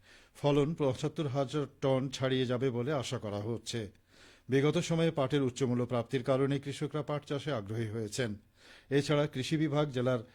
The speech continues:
চার হাজার আটশো কৃষককে এক বিঘা করে জমি চাষে সার ও বীজের প্রণোদনা প্রদান করেছে।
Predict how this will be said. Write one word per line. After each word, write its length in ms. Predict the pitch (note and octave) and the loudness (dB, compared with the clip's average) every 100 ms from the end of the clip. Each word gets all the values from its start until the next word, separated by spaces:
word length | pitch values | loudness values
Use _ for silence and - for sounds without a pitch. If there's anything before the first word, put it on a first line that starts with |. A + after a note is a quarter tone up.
| - _ - | -20 _ 0
চার 200 | C3+ C3 | 2 2
হাজার 280 | A#2+ D3 E3 - | 2 0 0 0
আটশো 300 | C#3 - D#3 | -4 -4 -8
কৃষককে 460 | D#3+ - E3 - D#3 | -8 -6 -6 -4 -4
এক 140 | A#2+ A2+ | -4 -4
বিঘা 240 | A2+ A#2 C#3 | -2 2 2
করে 240 | C#3+ C#3 C#3 - - - | 2 2 2 -2 -20 -2
জমি 280 | C3+ C3+ C#3 | 2 4 2
চাষে 320 | D3 C#3+ D#3 | 2 2 0
সার 260 | D3+ C#3 C3+ | -2 0 0
ও 40 | C3+ | 2
বীজের 280 | A#2 A#2+ B2+ | 2 2 2
প্রণোদনা 520 | C3+ C3 C3+ C#3 D3 | 0 -2 0 0 -2
প্রদান 300 | C#3+ C3 A2+ G#2+ | -2 -2 -2 -2
করেছে। 400 | A#2 A2 - | -2 -2 0